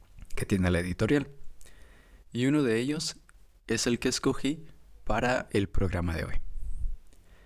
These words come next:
Este se titula El nuevo libro de inventarios, cuentas y un poema compuesto por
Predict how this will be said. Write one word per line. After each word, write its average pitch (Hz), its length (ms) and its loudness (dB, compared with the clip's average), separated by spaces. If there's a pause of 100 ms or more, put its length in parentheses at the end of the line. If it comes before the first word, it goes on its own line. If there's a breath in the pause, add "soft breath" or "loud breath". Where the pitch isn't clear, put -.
(880 soft breath)
Este 104 260 -2
se 117 140 0
titula 131 520 2 (240)
El 95 240 0
nuevo 117 300 2
libro 123 540 0
de 92 300 2
inventarios, 113 920 0 (260)
cuentas 113 640 0 (280)
y 95 160 0
un 107 160 0
poema 113 500 2 (720 soft breath)
compuesto 107 720 0
por - 260 0